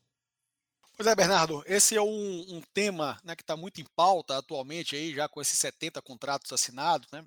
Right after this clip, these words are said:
Eu não vou dizer aqui todos pra não cometer nenhuma gafe, né, mas a, a, a esmagadora maioria dos contratos de P P P, de iluminação, é, a, a forma como eles foram modelados aqui no Brasil,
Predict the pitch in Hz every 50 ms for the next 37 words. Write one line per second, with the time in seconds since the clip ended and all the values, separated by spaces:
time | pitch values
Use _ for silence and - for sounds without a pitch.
0 | _ _ 143 139 143 135 147 151 135 131 131 131 139 139 123 - - 147 139 -
1 | _ - 156 160 151 139 - - 143 135 135 135 - 135 131 127 - - 139 135
2 | 139 131 120 110 110 135 151 165 156 - - 135 143 147 147 143 131 117 113 127
3 | 120 113 113 110 - - 127 120 - - 131 117 127 135 151 165 165 156 131 113
4 | 120 139 156 175 170 143 131 131 131 131 127 123 131 135 131 131 - - - 131
5 | 117 - 131 127 127 - - 127 - - - - 120 - _ _ 139 139 139 135
6 | 123 131 127 127 123 127 123 110 - - - 131 123 120 113 _ _ _ - -
7 | - - - _ _ - 123 123 123 123 123 120 120 113 110 107 113 117 107 113
8 | - - - 160 156 147 135 127 - 135 127 120 - - - 131 127 127 131 123
9 | 127 120 117 127 135 139 135 127 - - 117 - 120 127 120 120 123 113 110 110
10 | 127 170 170 -